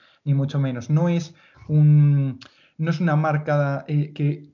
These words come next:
que a largo plazo hablaremos después de ello, eh, a ver en, a qué puede desembocar esto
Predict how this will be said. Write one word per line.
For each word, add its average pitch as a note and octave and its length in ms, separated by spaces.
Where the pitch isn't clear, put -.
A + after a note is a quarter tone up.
que D3 160
a C#3+ 60
largo E3 260
plazo F3+ 220
hablaremos D3+ 340
después C#3+ 340
de F3+ 100
ello, F#3 380
eh, C#3+ 60
a B2+ 80
ver C3+ 180
en, D3 460
a C3+ 180
qué D3+ 120
puede D3 540
desembocar C3 600
esto D#3+ 300